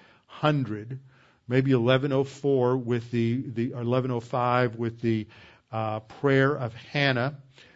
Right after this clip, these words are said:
Sam-, Samuel's mother in First Samuel one,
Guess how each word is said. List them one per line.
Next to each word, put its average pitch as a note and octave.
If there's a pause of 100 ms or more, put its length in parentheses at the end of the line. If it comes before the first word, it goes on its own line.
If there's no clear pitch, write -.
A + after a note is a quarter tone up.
(100)
Sam-, C#3+
Samuel's C3
mother B2+
in A#2+ (120)
First B2+
Samuel A#2+
one, B2